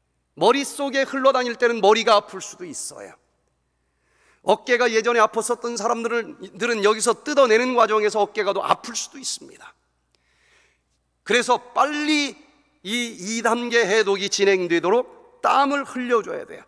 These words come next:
운동을 하든지, 찜질을 하든지, 반신욕을 하든지, 땀을 흘려주면서 하지 않으면은 조금 더 다른 사람들보다 힘들게 합니다. 이제 또 피를 타고 돌고 돌다가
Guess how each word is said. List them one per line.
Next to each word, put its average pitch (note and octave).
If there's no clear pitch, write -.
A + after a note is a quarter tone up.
운동을 A#3+
하든지, F#3+
찜질을 C#4
하든지, G3
반신욕을 A#3+
하든지, E3+
땀을 B3
흘려주면서 B3
하지 A3+
않으면은 F#3+
조금 C4
더 B3+
다른 C#4+
사람들보다 A3+
힘들게 B3
합니다. D3+
이제 C#4
또 C4
피를 C4
타고 G#3+
돌고 A3+
돌다가 F#3+